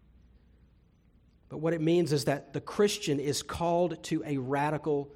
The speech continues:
lifestyle. There are things which are in, and there are things which are out. There are things which are holy and pure, and there are things which are not.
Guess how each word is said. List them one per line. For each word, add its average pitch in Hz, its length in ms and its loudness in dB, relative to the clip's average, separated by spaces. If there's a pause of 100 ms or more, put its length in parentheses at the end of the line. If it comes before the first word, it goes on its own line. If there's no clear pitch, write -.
(160)
lifestyle. 123 840 -6 (720)
There 185 140 4
are 185 180 6
things 226 380 2
which 190 200 2
are - 140 4
in, 240 500 4 (300)
and 185 160 2
there 196 120 6
are 185 140 4
things 233 480 2
which 208 260 2
are 214 140 2
out. 165 480 0 (840)
There 202 160 6
are 220 160 6
things 240 380 2
which 226 240 2
are 208 200 6
holy 247 440 4
and 185 160 2
pure, 247 540 4 (580)
and 196 160 4
there 226 120 6
are 220 140 4
things 233 380 2
which 220 180 2
are 214 80 4
not. 175 440 -2